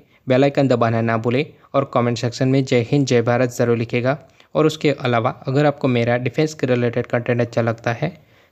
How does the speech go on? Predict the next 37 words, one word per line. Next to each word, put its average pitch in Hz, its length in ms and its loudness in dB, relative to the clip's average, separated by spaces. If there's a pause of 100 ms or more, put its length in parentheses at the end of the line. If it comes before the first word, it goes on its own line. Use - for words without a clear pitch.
तो 151 100 2
मेरे 131 260 4
वीडियो 123 280 0
को 135 140 2
लाइक 117 240 0
भी 151 120 -2
कर 127 240 0
सकते - 320 -4
हो। 160 200 -6 (400)
और 151 100 4
आपको 147 260 2
डिफेंस 135 360 0
के - 100 -2
रिलेटेड 123 460 0
कोई 123 200 2
भी 131 140 0
क्वेश्चन 123 340 -2
हो, 139 220 -2 (360)
तो 147 120 4
आप 139 140 2
अपना 135 220 -2
क्वेश्चन 139 460 -2
कमेंट 131 260 0
सेक्शन 123 340 -2
में 143 120 2
ज़रूर 120 280 0
लिखिएगा, 120 400 -2 (400)
जिसका 135 320 2
आंसर 127 260 0
मैं 127 200 2
अपने 135 240 -2
आने 120 260 -2
वाले 120 220 0
वीडियो 117 260 -2
में 143 180 0
दे 123 120 0
दूँगा। 117 300 0